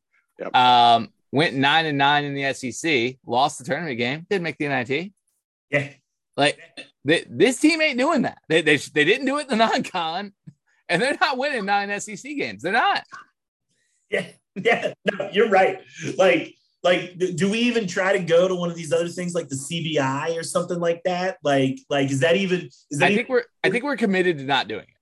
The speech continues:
Speaker 2: Like, I think we've had options
Speaker 1: Yeah.
Speaker 2: and we, and we won't do it, um,
Speaker 1: Right.
Speaker 2: because I think you have to pay to go, and for whatever reason, um, although that could be a Frank thing. Uh, I, I, I say that as a really, I don't know. That, that's an I don't know. Um,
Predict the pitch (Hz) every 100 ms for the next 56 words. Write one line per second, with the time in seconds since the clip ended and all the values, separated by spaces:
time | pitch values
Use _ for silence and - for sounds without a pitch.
0 | _ 139 143 147 151 175 170 156 131 180
1 | 165 143 147 151 151 127 127 - 120 127
2 | 120 117 117 - 107 101 95 - - -
3 | 107 113 104 104 101 98 98 110 139 127
4 | 123 123 120 135 151 113 - 110 127 139
5 | 131 139 139 143 139 98 110 110 104 113
6 | 120 131 123 117 120 120 107 117 113 110
7 | 104 - 107 104 98 98 - _ _ _
8 | - - 143 175 180 233 269 269 254 233
9 | 254 - 107 - _ 127 131 120 117 131
10 | 120 127 139 135 190 185 175 165 139 139
11 | 135 180 165 - 135 - 131 120 135 120
12 | 117 127 135 143 107 135 127 107 120 170
13 | - _ 123 127 120 117 110 107